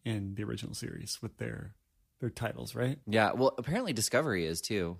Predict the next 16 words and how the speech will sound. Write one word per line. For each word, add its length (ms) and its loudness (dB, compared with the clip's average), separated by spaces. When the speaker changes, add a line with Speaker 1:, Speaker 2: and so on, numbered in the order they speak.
Speaker 2:
Again, 180 0
we 80 2
haven't 180 2
watched 300 2
it, 240 -4
but 160 2
Speaker 1:
Oh, 120 6
and 100 6
Discovery 380 8
is 100 4
not 260 8
the 200 4
one 380 8
with 180 0
the 80 -2
phaser? 460 2